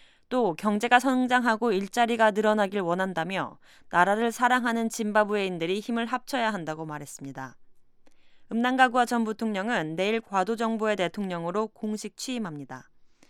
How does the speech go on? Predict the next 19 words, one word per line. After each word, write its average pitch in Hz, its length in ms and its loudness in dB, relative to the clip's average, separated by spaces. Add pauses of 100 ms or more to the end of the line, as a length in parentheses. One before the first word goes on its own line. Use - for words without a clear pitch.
(720)
음나가구아 254 480 6
전 240 160 4
부통령은 226 560 2
지난 208 400 2
육 185 160 -2
일 185 240 2
모-, 185 340 0 (120)
로버트 247 500 4
무가베 214 420 2
전 208 260 -2
대통령에 196 580 -4
의해 180 420 -2 (180)
전격 202 480 -6
해임된 247 420 -2
뒤 196 220 -4 (100)
해-, 214 280 -6 (160)
해외에 214 400 -2
도피해 208 400 -6
있었습니다. 135 640 -12